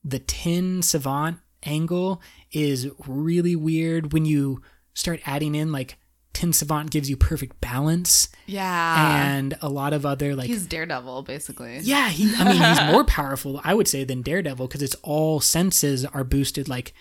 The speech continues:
Speaker 2: Yeah.
Speaker 1: Daredevil's, you know, it depends on what type of version you're talking about Daredevil, but, like, he's supposed to have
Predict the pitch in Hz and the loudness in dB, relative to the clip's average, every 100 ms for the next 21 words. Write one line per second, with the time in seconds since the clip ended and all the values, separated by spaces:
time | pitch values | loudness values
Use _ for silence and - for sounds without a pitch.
0 | - - - _ 147 143 139 139 127 131 | -20 -20 -20 _ 0 2 0 0 -2 -2
1 | - - - - - 139 113 - - _ | -4 -4 -12 -20 -12 -10 -10 -18 -20 _
2 | - 160 139 135 131 127 127 127 - 135 | -2 0 0 0 -2 -2 -4 -6 -8 -6
3 | 127 127 135 135 131 131 123 127 143 156 | -6 -4 -2 -2 -4 -4 -6 -4 0 0
4 | 135 127 123 135 123 117 - - _ _ | 0 -4 -4 -4 -4 -8 -16 -20 _ _
5 | 170 165 - 180 165 160 127 135 131 120 | 2 2 4 4 4 0 -2 -2 -4 -8